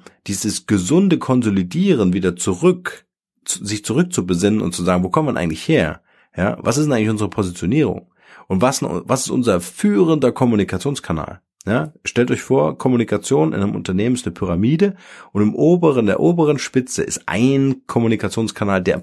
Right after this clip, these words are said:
ganz besonders wichtig für euch ist. Zum Beispiel ein Videokanal. Ja,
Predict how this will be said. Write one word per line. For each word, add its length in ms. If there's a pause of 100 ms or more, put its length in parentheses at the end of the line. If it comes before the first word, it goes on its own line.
ganz 260
besonders 440
wichtig 340
für 140
euch 160
ist. 200 (520)
Zum 180
Beispiel 280
ein 60
Videokanal. 640 (220)
Ja, 180